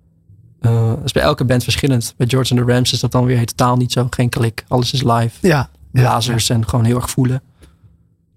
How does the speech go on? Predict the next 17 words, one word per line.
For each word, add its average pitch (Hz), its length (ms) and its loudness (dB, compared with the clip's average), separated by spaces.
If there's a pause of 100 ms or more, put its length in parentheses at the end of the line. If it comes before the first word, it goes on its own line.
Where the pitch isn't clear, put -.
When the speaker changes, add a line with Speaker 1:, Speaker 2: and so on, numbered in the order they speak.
Speaker 1:
Dus 127 160 0
het 151 100 -2
is 160 100 0
leuk 180 220 2
om 160 100 0
al 156 80 0
die 147 100 0
verschillende 139 380 0
stijlen 127 320 0
te - 80 -8
spelen. 123 420 -2 (400)
En 123 120 0
daarin, 113 480 -2
eh, 113 120 -4 (140)
veelzijdig 120 420 0
te - 100 -4
zijn. - 220 -6